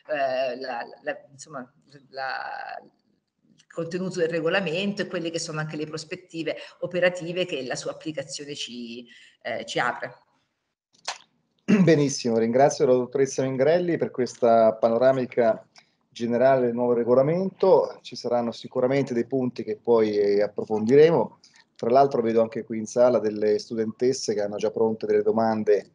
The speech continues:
Speaker 2: <laughs> ovviamente, che poi non mancheremo di rivolgere. Passerei a questo punto la parola alla Mariella Guercio,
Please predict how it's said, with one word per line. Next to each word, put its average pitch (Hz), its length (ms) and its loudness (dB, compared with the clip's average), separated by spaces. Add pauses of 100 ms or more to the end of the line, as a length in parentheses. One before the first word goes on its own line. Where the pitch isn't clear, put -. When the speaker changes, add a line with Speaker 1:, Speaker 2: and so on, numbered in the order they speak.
(320)
Speaker 2:
<laughs> - 300 -20
ovviamente, 127 1120 0
che 98 120 -6
poi 110 200 0
non 104 140 -8
mancheremo 104 500 -2
di 98 100 -6
rivolgere. 156 600 4 (600)
Passerei 160 440 6
a 165 40 -2
questo 151 280 -4
punto 190 420 2
la 131 160 6
parola 160 720 4
alla 123 1300 0
Mariella 123 320 0
Guercio, 147 720 4